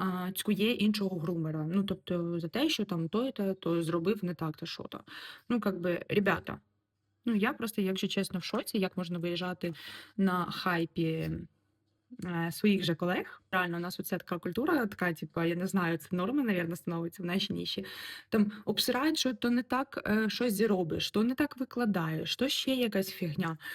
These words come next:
то, то не пе-, пернуть не серте, знаєте, як то кажуть, типу. Боже, ми і так в важк-, важкій ситуації в нашій країні живемо,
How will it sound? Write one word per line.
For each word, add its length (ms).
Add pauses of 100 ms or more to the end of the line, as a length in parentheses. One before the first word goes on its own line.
(280)
то, 260
то 360 (160)
не 240
пе-, 140
пернуть 500
не 100
серте, 420
знаєте, 320
як 120
то 100
кажуть, 400
типу. 260 (360)
Боже, 380
ми 220
і 140
так 320
в 40
важк-, 400
важкій 320
ситуації 560
в 20
нашій 260
країні 420
живемо, 440